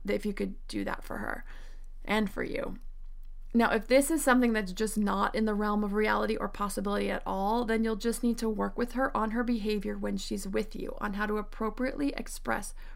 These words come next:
her negative emotions. The other thing you need to be careful of, even if she does come to you and express anger towards her dad, is that it's, it's really good and really important if you can walk a very fine line. And this part is difficult.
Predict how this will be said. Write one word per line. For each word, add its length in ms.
her 180
negative 600
emotions. 1000
The 180
other 340
thing 460
you 160
need 280
to 80
be 100
careful 520
of, 300
even 340
if 100
she 120
does 300
come 240
to 120
you 80
and 80
express 460
anger 320
towards 320
her 80
dad, 460
is 180
that 100
it's, 180
it's 200
really 520
good 280
and 100
really 220
important 440
if 160
you 120
can 180
walk 360
a 80
very 380
fine 400
line. 340
And 160
this 200
part 280
is 160
difficult. 840